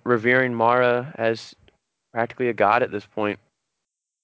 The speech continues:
So we can only imagine how that power might go to her head.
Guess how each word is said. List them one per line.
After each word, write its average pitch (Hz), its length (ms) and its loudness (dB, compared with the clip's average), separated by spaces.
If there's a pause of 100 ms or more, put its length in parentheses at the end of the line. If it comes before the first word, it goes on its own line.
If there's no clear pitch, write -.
So - 220 -18
we 101 160 -8
can 104 160 -4
only 120 480 0
imagine 131 520 2
how 135 200 -2
that 135 180 -2
power 135 300 0
might 131 200 -2
go 143 140 4
to 143 80 2
her 131 180 2
head. 165 400 2